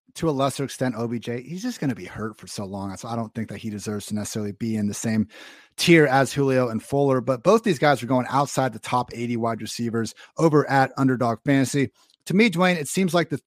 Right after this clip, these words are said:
three teams, as I'm looking through all the squads right now, that seem most likely to add a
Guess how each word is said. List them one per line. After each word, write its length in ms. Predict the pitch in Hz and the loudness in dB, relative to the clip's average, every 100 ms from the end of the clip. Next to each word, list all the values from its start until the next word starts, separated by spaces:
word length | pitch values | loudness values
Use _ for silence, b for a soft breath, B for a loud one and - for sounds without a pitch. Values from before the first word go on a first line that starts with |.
| - | -6
three 560 | 147 165 202 214 185 | -2 0 2 0 -4
teams, 720 | - - 160 151 139 131 123 - | -8 -4 0 2 4 2 -2 -6
as 140 | 120 | -6
I'm 200 | 120 117 123 | -4 -4 -6
looking 240 | 123 117 | -8 -8
through 220 | - 123 | -6 -6
all 100 | 113 | -6
the 80 | 110 | -8
squads 440 | 110 - 117 117 113 | -10 -8 -8 -6 -8
right 160 | 113 | -8
now, 260 | 117 117 110 b b b | -4 -4 -6 b b b
that 140 | 135 | -10
seem 260 | - 160 147 | -4 0 2
most 340 | 131 151 156 | 6 4 4
likely 440 | 139 143 139 139 127 | 2 2 0 -4 -2
to 240 | - 123 - | -2 -4 -4
add 420 | 127 131 131 120 107 - - | -4 0 0 -2 -6 -14 -10
a 320 | 117 113 110 | -6 -6 -6